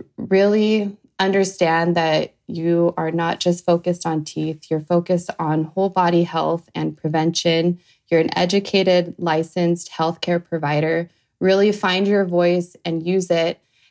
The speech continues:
and help advance our careers as dental hygienists. And you can do it because there is so much growth that we have left to do in this profession.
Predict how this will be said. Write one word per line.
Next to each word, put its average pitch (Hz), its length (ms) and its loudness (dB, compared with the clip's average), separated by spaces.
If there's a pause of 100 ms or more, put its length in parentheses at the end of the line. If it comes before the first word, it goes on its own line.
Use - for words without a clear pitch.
and 165 320 0
help 180 360 -2
advance 165 600 -4
our 165 280 -4
careers 160 640 -6
as 151 540 -6
dental 170 200 -4
hygienists. 196 680 -6 (160)
And 180 140 0
you 180 80 2
can 185 160 -2
do 196 100 0
it 175 220 0
because 165 360 -8
there 160 180 -2
is 175 220 -2
so 180 160 0
much 180 240 0
growth 156 440 -2
that - 180 -2
we 156 120 -2
have 151 380 -6 (460)
left 175 360 0
to 196 100 2
do 165 380 2
in 160 160 -2
this 151 140 -4
profession. - 720 -4